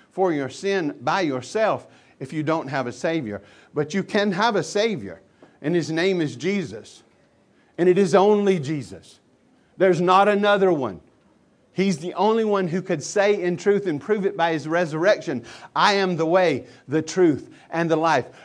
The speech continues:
No person comes to the Father except through me."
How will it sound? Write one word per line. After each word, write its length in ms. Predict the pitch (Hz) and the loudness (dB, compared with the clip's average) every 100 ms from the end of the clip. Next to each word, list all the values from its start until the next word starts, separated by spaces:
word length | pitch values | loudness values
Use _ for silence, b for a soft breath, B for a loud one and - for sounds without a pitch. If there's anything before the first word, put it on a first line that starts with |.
| B | B
No 540 | 131 156 180 190 185 | -6 2 6 6 6
person 480 | 180 170 156 151 131 | 2 0 0 -2 -6
comes 500 | - 151 117 - - b b b b | -4 -4 -6 -12 -20 b b b b
to 100 | - | -8
the 80 | 131 | -8
Father 480 | 120 139 131 113 101 b b - | -2 2 2 0 -6 b b -12
except 480 | 117 - 139 117 - | -10 -6 -4 -4 -6
through 240 | - 113 | -8 -6
me." 300 | 107 98 85 | -6 -10 -14